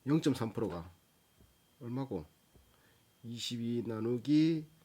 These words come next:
삼천오백은 <gasps> 영점영육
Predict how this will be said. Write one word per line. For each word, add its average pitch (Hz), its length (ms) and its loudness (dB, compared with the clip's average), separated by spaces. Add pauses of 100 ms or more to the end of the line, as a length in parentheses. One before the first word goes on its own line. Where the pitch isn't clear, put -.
(360)
삼천오백은 113 1600 0 (720)
<gasps> - 640 -2
영점영육 135 800 6